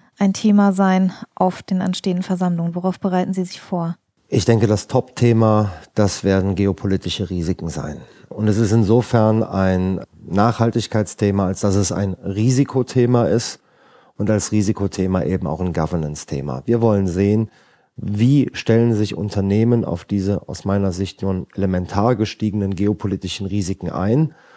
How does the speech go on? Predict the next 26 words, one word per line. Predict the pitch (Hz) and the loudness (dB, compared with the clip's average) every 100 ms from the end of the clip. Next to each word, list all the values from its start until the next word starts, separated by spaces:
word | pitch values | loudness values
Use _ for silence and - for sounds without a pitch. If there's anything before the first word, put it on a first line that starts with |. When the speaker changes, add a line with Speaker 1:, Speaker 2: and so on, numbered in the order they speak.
| _ | _
Speaker 2:
und | - 107 | -4 0
was | 127 - | 2 2
sind | 117 110 | 0 -2
die | |
Pläne, | - 98 101 101 95 | -2 0 2 2 0
darauf | 87 87 - | -2 -4 -8
zu | - 90 | -8 -2
reagieren? | 90 87 85 76 65 73 _ _ _ _ _ _ _ - | 0 0 -4 -6 -6 -12 _ _ _ _ _ _ _ 0
Einige | 117 113 113 | 2 4 4
Lowlights | 107 120 117 107 107 - | 4 6 6 4 2 0
habe | 95 | -2
ich | 98 | 0
schon, | 110 104 101 | -2 -2 -2
äh, | - - | -6 -10
benannt. | 82 101 98 127 160 - - | -2 2 2 2 2 -2 -6
Äh, | 92 92 | -4 -2
worüber | 98 95 90 | -2 0 0
wir | 98 | 0
noch | 98 | 0
nicht | 123 - | 0 -2
gesprochen | 107 107 98 101 | -4 -4 -2 -2
haben, | 107 | -2
ist | 104 | -4
zum | - | -2
Beispiel | 104 - 117 | -2 -2 -6
Taiwan. | - 123 151 80 | -2 0 0 0